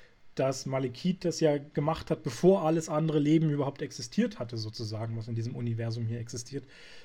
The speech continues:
Das heißt, also ich meine, Malekith war jetzt wahrscheinlich nicht der Redseligste, der allen erzählt hat, "Oh ja, guck mal, ich hab das so und so gemacht, wie der, wie die, äh, Steine entstanden sind und dann kam das Universum und bla." Ähm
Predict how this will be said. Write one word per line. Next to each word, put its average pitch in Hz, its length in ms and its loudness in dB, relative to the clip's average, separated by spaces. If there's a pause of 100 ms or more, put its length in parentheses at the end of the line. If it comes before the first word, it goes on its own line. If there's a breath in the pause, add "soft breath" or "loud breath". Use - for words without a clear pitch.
(120 loud breath)
Das 123 320 -6
heißt, 139 540 0 (1040 soft breath)
also 127 320 -4
ich 127 100 -2
meine, 135 140 0
Malekith 127 420 2
war 147 100 4
jetzt 135 140 2
wahrscheinlich 139 340 0
nicht 160 140 2
der 131 120 2
Redseligste, 151 580 2
der 139 140 2
allen 135 180 0
erzählt 139 360 0
hat, 143 140 -2
"Oh 208 240 0
ja, 262 140 2
guck 180 160 -2
mal, 156 80 -2
ich 117 60 -4
hab 117 100 -6
das - 100 -10
so 226 80 -2
und 214 140 0
so 127 100 -6
gemacht, 120 300 -6
wie 120 120 -6
der, 117 320 -4
wie 117 80 -8
die, 113 260 -6
äh, 123 120 -10 (420 loud breath)
Steine 240 300 4
entstanden 135 440 -2
sind 147 220 -2
und 139 80 -4
dann 127 120 -6
kam 135 160 -4
das 127 80 -6
Universum 139 480 -2
und 117 100 -2
bla." 120 260 -6 (680 loud breath)
Ähm 131 840 -4